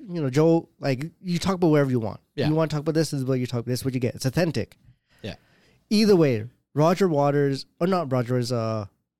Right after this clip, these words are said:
Speaker 1: Reggie Watts, he had a quick take on Dave Chappelle's S N L,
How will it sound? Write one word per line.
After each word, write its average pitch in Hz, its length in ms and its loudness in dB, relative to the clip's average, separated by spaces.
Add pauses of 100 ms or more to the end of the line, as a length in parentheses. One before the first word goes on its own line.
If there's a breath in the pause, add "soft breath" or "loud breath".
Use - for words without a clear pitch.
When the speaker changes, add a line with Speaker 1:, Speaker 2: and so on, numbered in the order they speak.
(140)
Speaker 1:
Reggie 156 300 2
Watts, 135 480 0 (1000)
he - 320 0
had 180 220 2
a 180 40 2
quick - 320 -2
take 156 320 -2 (100)
on 131 340 0
Dave 147 220 2
Chappelle's 131 580 -2
S - 240 -6
N 123 140 -6
L, 113 320 -2